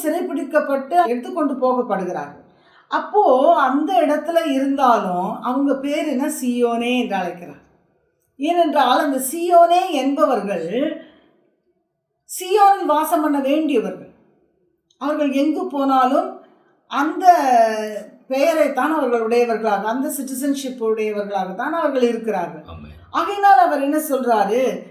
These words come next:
Speaker 1: "நீ உன்னை விடுவித்துக்கொள். நீ அந்த பாபிலோன் ராஜ்யத்தினுடைய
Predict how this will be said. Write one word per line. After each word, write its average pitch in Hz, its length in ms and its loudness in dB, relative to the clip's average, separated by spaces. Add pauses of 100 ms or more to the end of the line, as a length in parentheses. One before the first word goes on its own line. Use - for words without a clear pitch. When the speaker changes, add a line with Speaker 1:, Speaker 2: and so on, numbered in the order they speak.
(180)
Speaker 1:
"நீ 254 220 0
உன்னை 240 320 -2
விடுவித்துக்கொள். 180 840 -6 (720)
நீ 311 280 -2
அந்த 285 340 2
பாபிலோன் 285 640 0
ராஜ்யத்தினுடைய 247 840 0